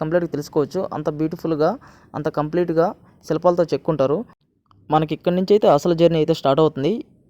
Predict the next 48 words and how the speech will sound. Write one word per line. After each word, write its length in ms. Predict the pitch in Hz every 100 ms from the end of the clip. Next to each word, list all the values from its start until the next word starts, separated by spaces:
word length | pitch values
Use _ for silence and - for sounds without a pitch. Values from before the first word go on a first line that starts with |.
| _ -
ఇక్కడ 160 | 156 160
నుంచి 140 | 175 180
మనం 100 | 170 151
కొండ 100 | 131 160
మీదకి 180 | 160 156
వెళ్ళే 140 | 151 120
దారి, 240 | 123 147 233 - _ _ 135
ఇక్కడ 160 | - 170
నుంచి 140 | 180 190
మనకు 160 | 170 160
ఒక 80 | 147 127
యాభై 260 | 127 147 165
మలుపులు 260 | 156 160 185 165
దాకా 160 | 139 143
ఉంటే 120 | 170 143
ఏ 60 | 156
దారిలో 180 | 160 160
వెళ్తున్నాం 280 | 147 151 147 156
కూడా 100 | 120
అర్థం 140 | 139 147
కాదు. 180 | 120 156 240 _ _ -
So, 60 | 175
మనం 120 | 170 160 147
కంప్లీట్గా 340 | 156 185 202 -
కొండ 80 | 151 185
మీదకి 160 | 165 156
వెళ్ళిన 160 | 175 165
తర్వాత 240 | 156 151 147
అయితే 100 | 175 175
ఒక 80 | 143 135
వ్యూ 100 | 160 180
పాయింట్ 240 | 175 160 147
చూపిస్తాను 360 | 139 - 127 127
మీకు, 160 | - 220 185
అస్సలు 360 | - - 170 143
మైండ్ 200 | 131 156 147
పోతుంది. 340 | 147 139 135 220 _ - - 135
నేనైతే 260 | 165 175 180
ఇప్పటివరకు 340 | 160 156 165 160
అయితే 140 | 165 202 - 143
ఇలాంటి 200 | 147 147
చర్చ్ 140 | 156 180
అయితే 100 | 135
అస్సలు 220 | - 175 160
చూడలేదు. 320 | 165 147 143 226 - _ _
So, 60 | - 131
మనం 120 | 135 131
ఒకసారి 200 | 170